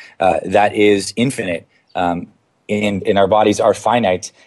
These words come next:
And when we can detach and, and love and observe our bodies, the progress that happens on the physical plane happens so much more quickly, um, than when we identify, uh, with the mechanism itself.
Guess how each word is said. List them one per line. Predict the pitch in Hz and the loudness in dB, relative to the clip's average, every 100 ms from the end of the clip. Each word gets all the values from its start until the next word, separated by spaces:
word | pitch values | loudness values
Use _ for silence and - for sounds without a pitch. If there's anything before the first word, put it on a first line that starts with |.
| - | -8
And | 104 98 98 | -4 -2 2
when | 104 | 2
we | 117 | 2
can | 117 110 | 2 2
detach | 98 95 110 147 - - - | 0 0 0 0 -2 -8 -8
and, | 98 95 - - | -8 -8 -8 -8
and | 98 98 | -6 0
love | 98 110 | 2 2
and | 101 | 2
observe | 90 95 113 | -2 2 2
our | 135 98 | 2 2
bodies, | 90 92 92 | 2 0 -4
the | 95 | -6
progress | - 110 135 | 0 0 0
that | 110 | -4
happens | 101 110 110 | -4 -4 -4
on | 92 | -6
the | 87 | -6
physical | 95 101 - 147 | -4 -2 0 0
plane | 156 156 170 - - - - | 0 0 -2 -8 -20 -18 -8
happens | 110 101 98 | -6 -6 -6
so | - 110 | 0 0
much | 107 101 | 0 -2
more | 101 95 | -2 0
quickly, | 98 - 90 85 - - | 0 0 -2 -4 -10 -8
um, | - 92 | -2 -2
than | 82 101 | 0 0
when | 98 95 | 0 0
we | 90 | 0
identify, | 87 87 95 98 - 85 85 - _ - - | 0 2 0 0 0 0 0 -4 _ -16 -8
uh, | 87 90 - | -2 -2 -2
with | 101 101 82 _ | 0 0 0 _
the | 98 98 | -2 0
mechanism | 95 98 110 98 90 82 | 0 -2 -2 -4 -4 -8
itself. | - - 80 - - | -6 -4 -4 -6 -20